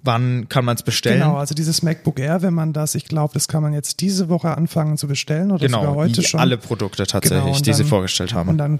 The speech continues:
Speaker 2: werden die in drei Wochen geliefert. Es gibt, Startpreis sind tausend U-S-Dollar. U-S-Dollar-Preise sind ja immer ohne Mehrwertsteuer, also bei uns dann noch irgendwie tausendeeinhundert, tausendzweihundert, sowas um den Dreh.
Speaker 1: Ja.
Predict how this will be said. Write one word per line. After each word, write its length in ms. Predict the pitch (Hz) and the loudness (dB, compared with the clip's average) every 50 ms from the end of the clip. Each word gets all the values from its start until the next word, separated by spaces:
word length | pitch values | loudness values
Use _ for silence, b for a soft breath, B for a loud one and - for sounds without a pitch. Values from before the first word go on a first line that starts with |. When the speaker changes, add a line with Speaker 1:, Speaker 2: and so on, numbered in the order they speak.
| - 143 | 0 -2
Speaker 2:
werden 220 | 151 147 147 147 | 0 0 0 0
die 120 | 139 151 151 | 0 0 -2
in 100 | 143 139 | -2 -2
drei 260 | - - 139 143 139 139 | -2 -2 -2 -2 0 0
Wochen 200 | 135 - 143 139 | 0 0 -2 -2
geliefert. 420 | 135 135 139 131 - - 131 - | -2 -4 -6 -6 -6 -6 -4 -2
Es 160 | 135 - - - | -2 -2 0 0
gibt, 380 | 180 - - _ - - - B B B B B B | -2 -2 -2 _ -12 -12 -12 B B B B B B
Startpreis 840 | - - 156 156 165 - - - 160 160 170 156 - - - - - | -4 0 0 0 0 0 -2 0 0 2 0 0 -2 -4 -6 -4 0
sind 180 | 170 160 151 - | 0 0 0 0
tausend 680 | 156 147 151 165 156 - 160 156 156 143 - - - - _ _ _ _ | 0 0 2 0 0 0 0 0 0 0 -4 -10 -12 -16 _ _ _ _
U-S-Dollar. 760 | - 156 160 147 180 - - - 175 165 165 160 160 165 156 B B B B B B 131 - | -2 0 0 2 0 0 0 0 0 0 2 2 2 0 -2 B B B B B B -8 -2
U-S-Dollar-Preise 800 | - 156 156 - - 165 156 151 151 - 131 156 151 156 143 156 | -2 0 0 0 0 0 0 0 0 -2 0 0 0 0 0 0
sind 180 | 135 156 156 151 | 0 0 2 2
ja 100 | 151 135 | 2 0
immer 200 | 104 120 147 110 | 2 2 2 2
ohne 140 | 143 147 147 | 2 0 2
Mehrwertsteuer, 540 | 143 143 139 143 135 - - - 143 143 | 0 0 0 0 -2 -2 0 0 0 0
also 200 | 135 135 135 147 | 0 0 0 0
bei 80 | 147 143 | 0 2
uns 240 | - - 156 - - | 2 2 0 0 0
dann 120 | - 143 | 0 0
noch 100 | 143 139 | 2 0
irgendwie 400 | 113 117 143 143 151 147 147 135 | 0 -2 0 0 0 0 0 -2
tausendeeinhundert, 1040 | - - - 139 143 143 151 151 139 131 139 123 143 147 143 139 135 - - - - | -4 -2 0 0 0 2 2 2 2 2 2 2 2 2 2 0 -2 -4 -8 -8 -2
tausendzweihundert, 840 | - 147 143 - 143 131 - - 143 143 143 143 139 139 139 135 - | 0 0 0 0 0 -2 0 0 0 2 2 2 2 2 0 -2 -2
sowas 300 | - 139 135 131 - - | -2 -2 -2 -2 -2 -2
um 100 | 131 127 | -2 -2
den 160 | 127 127 127 | 0 -2 -2
Dreh. 200 | 123 - - 123 - - | -4 -4 -6 -4 0 2
Speaker 1:
Ja. 200 | 113 104 - | 0 0 0